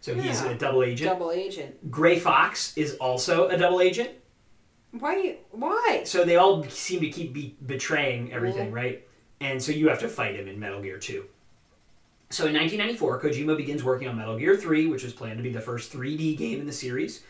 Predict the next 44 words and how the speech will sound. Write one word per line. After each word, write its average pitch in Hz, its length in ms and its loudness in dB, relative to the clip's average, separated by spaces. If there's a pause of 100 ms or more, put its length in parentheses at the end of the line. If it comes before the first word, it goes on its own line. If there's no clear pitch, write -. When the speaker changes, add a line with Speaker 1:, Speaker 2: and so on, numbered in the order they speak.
(180)
Speaker 1:
He 139 100 -12
decides 139 320 -2
to - 80 -6
call 120 160 -6
it - 40 -12
Metal 104 200 -10
Gear - 160 -8
Solid 226 440 6
'cause 117 120 -4
he 123 120 -6
knew 139 120 -2
it'd 131 120 0
be 123 100 -4
released 120 320 -6
for 113 60 -12
the - 80 -12
PlayStation. 151 600 -2
A - 40 -6
lot 113 200 -6
of 113 40 -12
people 117 240 -10
wouldn't 113 200 -4
have 107 120 -8
played 113 360 -6
one 107 160 -8
and 104 120 -10
two, 175 220 2
so 123 180 -4
he 120 60 -4
didn't 131 160 -2
wanna 120 260 -6 (200)
put - 160 -4
people 143 300 0
off 120 260 0
by 107 100 -6
calling 110 300 -8
it 113 140 -12
three. 127 480 -8 (120)
Speaker 2:
Got - 220 -2
it. - 140 -16
Speaker 1:
So 117 140 -4
Metal 131 280 0
Gear 123 360 2
Solid, 98 460 -4